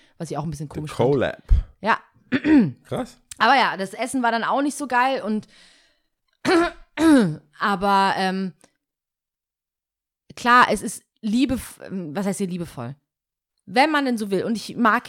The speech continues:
Speaker 1: Disney wirklich sehr gern,
Speaker 2: Ja.
Speaker 1: dann sieht man natürlich die liebevollen Details und man sieht, wie, architektonisch und wie das alles hingestellt wurde und so. Das ist schon wirklich cool. Highlight ohne Frage ist, ähm,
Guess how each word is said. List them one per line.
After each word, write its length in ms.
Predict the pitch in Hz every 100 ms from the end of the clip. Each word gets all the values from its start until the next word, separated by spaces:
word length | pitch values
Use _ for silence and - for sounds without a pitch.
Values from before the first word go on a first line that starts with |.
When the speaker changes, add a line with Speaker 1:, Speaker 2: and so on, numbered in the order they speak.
| -
Speaker 1:
Disney 420 | 185 214 214 170
wirklich 300 | 170 180 156
sehr 160 | 156 147
gern, 260 | 139 117
Speaker 2:
Ja. 60 | 143
Speaker 1:
dann 280 | 170 180 -
sieht 240 | 151 233 226
man 80 |
natürlich 300 | 202 160 196 -
die 80 |
liebevollen 460 | 175 190 165 170 160
Details 500 | 151 - 139 113 -
und 120 | -
man 140 | 160 156
sieht, 300 | 175 - -
wie, 320 | - 139 - - _ _ _ _
architektonisch 760 | - 170 - 160 - 233 202 180
und 320 | - 151 143 _
wie 180 | 151 180
das 120 | 170
alles 180 | 143 170
hingestellt 600 | 202 214 190 - 170 160
wurde 200 | 156 156
und 100 | 143
so. 80 | 156
Das 140 | 160
ist 100 | 165
schon 220 | - 220 208 _ _ _ -
wirklich 460 | 190 - 180 - - -
cool. 240 | 170 117 - _ _ _ _ _ _ _ _ _ _ _ _ _ - -
Highlight 600 | 220 285 269 262 262 - _ _ _ -
ohne 440 | 226 262 254 240
Frage 720 | - 185 190 220 220 220 - _
ist, 500 | - 175 - - - -
ähm, 500 | 160 156 160 156